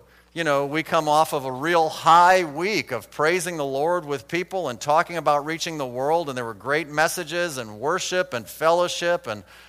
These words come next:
I mean, for a lot of us, that's a mountaintop experience, but now here we are.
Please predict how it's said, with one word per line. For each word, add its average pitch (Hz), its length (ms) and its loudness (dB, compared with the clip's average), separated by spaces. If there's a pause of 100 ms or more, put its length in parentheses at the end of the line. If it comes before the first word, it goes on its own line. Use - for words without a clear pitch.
(240)
I 135 80 2
mean, 143 160 0
for 156 140 -2
a 143 80 4
lot 143 240 8
of 165 80 2
us, 156 140 0
that's 156 220 2
a 151 40 2
mountaintop 151 720 2
experience, 156 680 -4
but 123 300 -4 (880)
now 139 220 2
here 156 200 -4
we 156 120 -2
are. 165 280 0